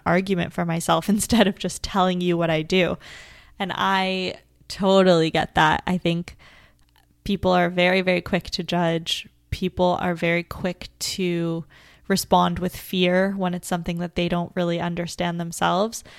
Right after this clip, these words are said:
So it's one thing to not know, of course, what somebody else is doing. It's one thing to not necessarily be educated in that particular field, but it's another thing to, like,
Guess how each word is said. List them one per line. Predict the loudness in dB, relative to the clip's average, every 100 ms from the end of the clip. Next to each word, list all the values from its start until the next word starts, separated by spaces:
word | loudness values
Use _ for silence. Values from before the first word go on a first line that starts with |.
| -20 -20 _
So | -6 -6
it's | -4
one | -4 -2
thing | -2 -2 -2
to | -2 0
not | 2 0 0 -4 _ _ _ _ _
know, | -4 0 2 2 2 0
of | -6 -6
course, | -2 -2 -2 -8 -12 -6
what | -2 -2 -4
somebody | -4 -4 -2
else | -4 -4
is | -8 0
doing. | 4 4 2
It's | -2 -2
one | -4 -2
thing | -6
to | -4
not | -4 -4 -6
necessarily | -8 -6 -4 -2 0 0
be | -2 -2
educated | -2 -2 -4 -4 -4
in | -4
that | -4 -6 -8
particular | -8 -8 -8 -4 -4
field, | -4 -2 2 2 2 -2 -14 -20 -20 _ _ _ _ _ -4
but | 0 0 -2
it's | -6 -4
another | -2 0 -2
thing | -2 -2 -2
to, | -4
like, | -2 -2